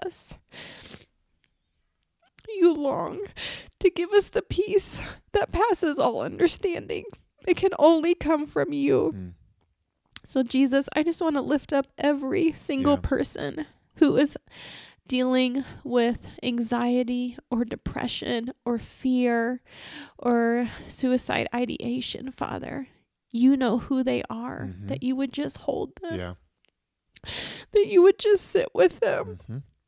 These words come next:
Speaker 1: That you would bring people into their lives that you can use to speak truth to
Speaker 2: Mm-hmm.
Speaker 1: them. That you will open the door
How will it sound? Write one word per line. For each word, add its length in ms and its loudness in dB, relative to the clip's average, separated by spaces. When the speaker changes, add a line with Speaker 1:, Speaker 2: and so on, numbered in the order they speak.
Speaker 1:
That 280 4
you 200 12
would 200 10
bring 240 0
people 420 4
into 460 8
their 220 2
lives 680 -2
that 240 8
you 240 12
can 260 4
use 420 2
to 140 0
speak 360 0
truth 480 0
to 100 0
Speaker 2:
Mm-hmm. 120 -4
Speaker 1:
them. 260 -8
That 140 6
you 160 8
will 180 8
open 360 6
the 100 2
door 480 -2